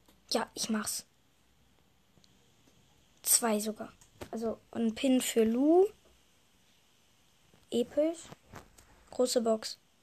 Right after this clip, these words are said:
Drei verbleibende. Fünfundvierzig Münzen.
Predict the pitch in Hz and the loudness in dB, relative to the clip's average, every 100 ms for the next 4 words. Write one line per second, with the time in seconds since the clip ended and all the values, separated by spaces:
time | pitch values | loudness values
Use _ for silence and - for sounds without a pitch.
0 | _ _ _ _ _ _ _ _ _ _ | _ _ _ _ _ _ _ _ _ _
1 | _ _ _ _ _ _ _ _ _ _ | _ _ _ _ _ _ _ _ _ _
2 | 233 233 233 - 220 233 240 262 277 285 | -4 -2 -2 -4 -4 -4 -2 0 0 2
3 | 294 294 302 - - - 240 233 226 - | 0 0 -6 -16 -20 -10 -6 -4 -4 -8
4 | 262 - 226 285 302 302 - 294 196 | -12 -12 -10 -4 -4 -2 -4 -4 -6